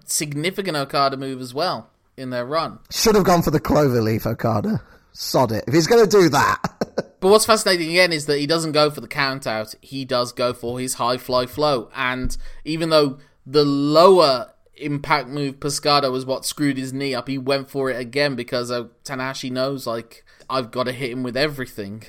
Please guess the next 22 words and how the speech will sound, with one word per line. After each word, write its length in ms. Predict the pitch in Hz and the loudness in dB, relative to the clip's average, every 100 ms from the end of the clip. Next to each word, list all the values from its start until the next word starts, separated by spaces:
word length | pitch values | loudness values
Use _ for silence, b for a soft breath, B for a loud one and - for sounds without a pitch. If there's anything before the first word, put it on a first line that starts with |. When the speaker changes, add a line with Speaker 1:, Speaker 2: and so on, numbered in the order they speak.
| - | -2
Speaker 1:
but 120 | - | 0
he 120 | 156 | 0
just 200 | 147 160 | -2 -2
fucks 200 | - 151 - | 0 0 0
his 140 | 151 | 2
own 220 | 151 147 | 4 2
knee 120 | 156 | -2
up 120 | 151 151 | -4 -4
in 80 | |
the 80 | 143 | -6
process. 340 | 151 160 180 185 | -2 -2 -2 -2
Speaker 2:
The 60 | - | 2
commentators, 800 | 254 285 247 196 151 - - | 4 4 2 0 -2 -4 -10
I 80 | 104 | -10
can't 320 | - - 185 | -6 0 2
remember 240 | 180 196 175 | 2 0 0
word 300 | 143 160 151 | 0 0 0
perfectly 400 | 147 135 - 123 | -4 -6 -8 -8
what 260 | 143 151 - | -4 -4 -6
they 140 | 113 | -14
say 240 | - 110 | -14 -14
or 180 | 98 131 | -14 -18